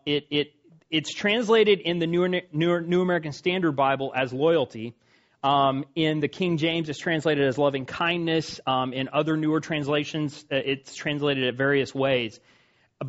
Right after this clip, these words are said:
But it carries this idea of a loyal devotion, love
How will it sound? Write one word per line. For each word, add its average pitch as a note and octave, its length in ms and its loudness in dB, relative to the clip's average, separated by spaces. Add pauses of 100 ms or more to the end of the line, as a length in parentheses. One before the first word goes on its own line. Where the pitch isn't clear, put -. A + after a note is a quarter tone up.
(140)
But F#3 100 6
it F#3 160 -2
carries A3+ 460 2
this B3 180 0
idea D#3+ 460 2
of C3+ 160 0
a C#3+ 60 4
loyal G3 1000 4 (280)
devotion, E3 1000 0 (400)
love D#3+ 960 2